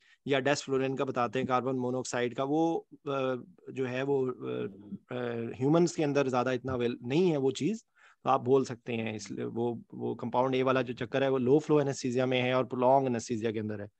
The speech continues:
तो उसके अंदर वो, अ, हो सकता है। ठीक है, तो ये तरतीब आप अपने ज़हन में रखें कि हर पेशेंट में एयरवे की मैनेजमेंट, एस्पिरेशन का रिस्क, पीओएनवी का रिस्क, एनाल्जेसिया, इंट्यूबेशन कैसे करनी है, अ, कोई ख़ास ट्यूब तो नहीं डालनी,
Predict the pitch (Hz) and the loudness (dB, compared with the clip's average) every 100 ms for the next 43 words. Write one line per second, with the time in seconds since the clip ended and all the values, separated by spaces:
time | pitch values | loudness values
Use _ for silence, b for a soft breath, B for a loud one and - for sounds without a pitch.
0 | _ _ _ 135 - 127 123 117 113 110 | _ _ _ -6 -2 0 0 2 0 -2
1 | - 120 120 - 110 113 - - - _ | -4 -8 -10 -8 -10 -10 -14 -18 -18 _
2 | _ _ _ 208 226 - B B B _ | _ _ _ -6 -6 -10 B B B _
3 | - 131 165 196 202 _ _ _ 101 101 | -6 8 10 12 8 _ _ _ -20 -20
4 | - - _ 160 - 190 214 208 190 180 | -20 -20 _ 2 4 2 8 8 8 4
5 | 160 180 151 151 147 120 123 117 127 175 | 2 2 4 4 2 0 -4 -2 2 2
6 | 185 160 170 170 165 180 165 160 170 190 | 4 2 2 -2 -2 -2 2 4 4 4
7 | 190 170 170 160 170 175 - 139 - 127 | 2 2 0 0 -2 -4 -6 -8 -6 -2
8 | 135 175 175 180 156 156 - - - 127 | 0 0 2 2 2 -2 -6 -18 -14 -2
9 | 139 147 143 156 175 175 156 156 - - | 2 2 4 2 2 2 2 -2 -6 -20
10 | _ _ _ _ _ _ - 143 156 156 | _ _ _ _ _ _ -6 0 2 2
11 | 131 135 143 160 156 156 _ _ _ _ | 0 0 4 4 4 -2 _ _ _ _
12 | _ _ 131 135 151 147 175 165 151 151 | _ _ -4 0 4 4 4 2 2 2
13 | 151 139 143 139 135 - _ _ _ _ | 0 0 0 0 -2 -6 _ _ _ _
14 | - 135 131 131 147 143 143 139 156 160 | -2 0 2 2 2 4 6 6 6 2
15 | 156 156 160 151 127 127 127 | 2 4 4 4 4 4 -2